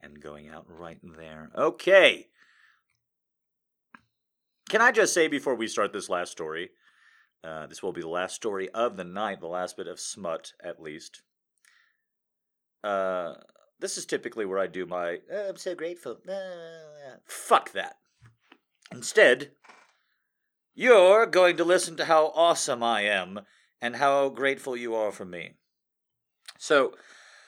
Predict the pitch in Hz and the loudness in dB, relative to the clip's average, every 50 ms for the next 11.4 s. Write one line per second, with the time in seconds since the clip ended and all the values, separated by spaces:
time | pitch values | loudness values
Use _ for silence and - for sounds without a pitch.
0 | _ _ _ _ - 139 139 139 143 - - _ _ _ _ _ _ _ _ _ | _ _ _ _ 2 4 4 4 4 2 -2 _ _ _ _ _ _ _ _ _
1 | _ _ 85 80 156 151 180 190 202 226 254 262 254 202 180 143 113 101 95 95 | _ _ _ _ -6 -2 -2 0 0 0 -2 -2 -2 -4 -4 -6 -6 -4 -2 -2
2 | 90 87 82 87 101 131 143 - _ _ _ - 95 80 139 123 135 143 135 123 | -2 0 -2 -2 -4 -6 -8 -12 _ _ _ -20 -20 -14 -6 -2 -2 -2 0 -2
3 | 123 123 123 120 110 117 107 98 98 98 - - - 117 98 - - 104 101 107 | -4 -4 -4 -4 -4 -4 -4 -4 -6 -6 -8 -6 -4 -6 -6 -4 -6 -8 -6 -8
4 | 107 98 - 120 104 98 104 110 104 104 - 113 101 98 95 92 98 98 95 92 | -8 -6 -4 -4 -4 -4 -6 -8 -8 -8 -8 -8 -6 -6 -8 -4 -4 -4 -4 -4
5 | - 98 95 87 - 95 95 92 90 90 92 95 98 - - 113 101 90 87 87 | -6 -10 -10 -10 -10 -12 -10 -10 -8 -8 -10 -10 -12 -12 -8 -8 -8 -8 -8 -8
6 | 92 - - - 117 120 117 104 98 92 104 98 95 92 90 87 85 82 104 101 | -10 -10 -10 -10 -8 -8 -8 -8 -8 -8 -4 -4 -2 -2 -4 -6 -10 -14 -14 -10
7 | 101 95 92 95 104 - 107 95 90 80 87 90 87 - - - - 98 92 90 | -6 -6 -6 -6 -6 -4 -4 -4 -4 -4 -8 -12 -14 -16 -20 -14 -12 -12 -10 -10
8 | 92 92 98 90 98 98 98 - 82 87 85 80 82 101 - _ _ _ _ _ | -12 -12 -8 -4 -2 -2 -2 -4 -6 -8 -8 -8 -8 -10 -12 _ _ _ _ _
9 | _ _ _ _ _ _ _ _ _ _ _ - - - - - - _ _ - | _ _ _ _ _ _ _ _ _ _ _ -20 -20 -20 -20 -20 -20 _ _ -8
10 | - 110 98 101 - 87 98 92 92 - - 98 90 90 90 87 85 87 90 - | -4 -4 -4 -4 -4 -6 -10 -10 -8 -8 -8 -8 -6 -8 -10 -10 -10 -12 -12 -10
11 | - - 104 - - 92 95 _ | -8 -8 -8 -6 -6 -10 -12 _